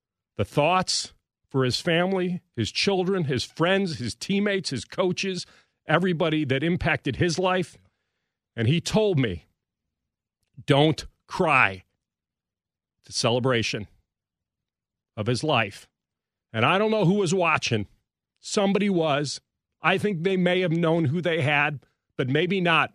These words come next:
Maybe it was the Lord that knew who he had. But he was on the seventeenth floor of the James.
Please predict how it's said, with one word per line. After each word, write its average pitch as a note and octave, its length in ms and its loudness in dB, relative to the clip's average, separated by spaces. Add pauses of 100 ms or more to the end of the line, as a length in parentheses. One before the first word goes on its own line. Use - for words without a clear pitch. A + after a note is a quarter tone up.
Maybe D#3 300 0
it D3+ 40 0
was C#3+ 200 -2
the F3 60 -4
Lord C#3 440 -2 (680)
that B2 140 -2
knew C#3 160 2
who D#3 140 0
he D3+ 140 0
had. A#2 400 0 (1120)
But B2+ 80 -2
he C3 60 0
was D3+ 140 0
on F#3+ 120 2
the D#3 80 -2
seventeenth G3+ 640 -2
floor F3 560 -2 (580)
of B2+ 100 -8
the D3+ 80 -2
James. D#3 600 0